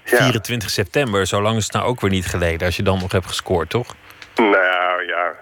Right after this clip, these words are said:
Speaker 1: drie in een seizoen, eh, drie in een heel seizoen tot nu toe. Ja, nee, er wordt natuurlijk ook ongelooflijk op gefocust. Maar ik snap, ik snap de jongen ook heel goed. Want je, ik had het dus vroeger bij het basketballen bij, en dan loop je dus in je eentje op zo'n basket af. En je, dan voelde ik eigenlijk hoe iedereen naar mij zat te kijken. En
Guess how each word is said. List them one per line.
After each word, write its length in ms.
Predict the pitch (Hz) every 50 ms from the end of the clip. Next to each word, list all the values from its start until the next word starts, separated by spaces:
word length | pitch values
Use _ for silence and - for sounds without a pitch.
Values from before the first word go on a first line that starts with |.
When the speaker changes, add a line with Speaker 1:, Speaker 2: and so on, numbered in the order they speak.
| - -
Speaker 1:
drie 260 | - 101 104 95 95
in 100 | 95 92
een 140 | 92 92 87
seizoen, 400 | - - 98 87 - 104 110 113 110
eh, 420 | 101 98 98 101 101 98 92 95
drie 200 | - - 104 95
in 120 | 92 92
een 120 | 95 98 98
heel 180 | 95 98 95
seizoen 300 | - 104 92 95 101 92
tot 180 | 90 98 87 85
nu 140 | 95 95 92
toe. 140 | - 101 98
Ja, 220 | 90 82 82 80
nee, 140 | 85 87 85
er 180 | 87 90 92
wordt 220 | 90 101 107 - -
natuurlijk 260 | 110 104 104 98 104
ook 120 | 101 -
ongelooflijk 460 | - 113 - - 113 113 110 107 104 -
op 100 | 98 -
gefocust. 520 | - - - 147 147 147 131 113 98 -
Maar 160 | 117 110 113
ik 80 | 113 -
snap, 280 | - - 139 143 - 110
ik 120 | 110 -
snap 280 | - - - 135 131 - _
de 140 | _ 107
jongen 280 | 107 107 107 101 98 95
ook 120 | 92 85
heel 180 | - 95 95 95
goed. 240 | - - 92 87 -
Want 180 | - 92 87
je, 200 | - 107 98 95 - _ - - - - - - - - - - - - _ _ _
ik 120 | - 131 127
had 120 | 135 -
het 100 | 127 -
dus 120 | - 113
vroeger 280 | - - 156 143 - 110
bij 100 | - 101
het 120 | 98 92 85
basketballen 640 | - 120 127 127 - - 98 - 92 90 92 90 87
bij, 180 | 95 92 92 87
en 280 | 92 104 - 113 123 123
dan 120 | 107 104
loop 260 | 104 101 110 107 -
je 60 | 107
dus 180 | 98 92 92 117
in 80 | 98 95
je 100 | 101 110
eentje 340 | 113 120 127 123 - - 107
op 100 | - -
zo'n 140 | - 90 87
basket 400 | 101 107 120 - - - 113 - _ _ _ _ _ _
af. 260 | _ - 117 131 151 - - -
En 220 | 107 107 98 98
je, 120 | 92 - - - - _
dan 200 | - - 101 - -
voelde 280 | - 156 156 151 143
ik 80 | 127 -
eigenlijk 400 | - 117 117 113 107 - 107 -
hoe 160 | - 113 113
iedereen 400 | 110 110 107 104 101 98 98 95
naar 200 | 95 98 101 98
mij 180 | 101 101 101 95
zat 160 | - 92 -
te 80 | - -
kijken. 520 | - 98 101 107 123 - - 76 - -
En 340 | 113 104 98 95 95 -